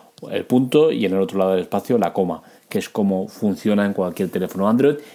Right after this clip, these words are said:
y es lo lógico, ¿no? Que tú puedas poner un punto o una coma según te apetezca.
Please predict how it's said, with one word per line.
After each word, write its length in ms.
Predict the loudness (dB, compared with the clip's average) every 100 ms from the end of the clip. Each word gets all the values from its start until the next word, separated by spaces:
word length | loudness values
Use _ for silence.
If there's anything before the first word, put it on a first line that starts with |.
| 0
y 120 | 2
es 100 | 2
lo 100 | 4
lógico, 400 | 2 2 0 0
¿no? 160 | 0 0
Que 80 |
tú 100 | -2
puedas 260 | 0 0 0
poner 280 | 2 2 2 -4 -6
un 160 | 0 2
punto 260 | 2 4
o 40 | 4
una 160 | 4
coma 180 | 4 2
según 380 | 0 0 0 0
te 240 | 0 0
apetezca. 580 | 0 -2 -2 -4 -4 -14